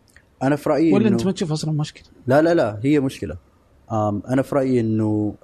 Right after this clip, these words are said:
Speaker 1: المشكلة الأولى، آم، تفهم ما هو البودكاست. آم، وبالعربي.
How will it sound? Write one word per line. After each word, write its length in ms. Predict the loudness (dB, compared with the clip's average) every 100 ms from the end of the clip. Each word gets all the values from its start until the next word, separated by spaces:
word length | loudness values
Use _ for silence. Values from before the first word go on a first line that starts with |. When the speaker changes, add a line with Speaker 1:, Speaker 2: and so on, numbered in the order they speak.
| -6
Speaker 1:
المشكلة 500 | -4 -4 -4 -4 -2
الأولى، 480 | -2 -2 0 -2 -4 -12 _ _ -8
آم، 420 | -4 -2 -2 -4 -8 _ _ _ _ _ _ _ _ _ -20 _ _ _ _ _ -12
تفهم 800 | -6 -6 -6 -4 -2 -2 -6 -10 -18 _ -14
ما 120 | -6
هو 180 | -2 -2
البودكاست. 640 | -2 -4 -6 -8 -18 -20 -20 _ _ _ _ _ _ _ _ _ _ _ -8
آم، 320 | -6 -4 -6 -10 -18 _ -8
وبالعربي. 500 | -4 -2 -2 -6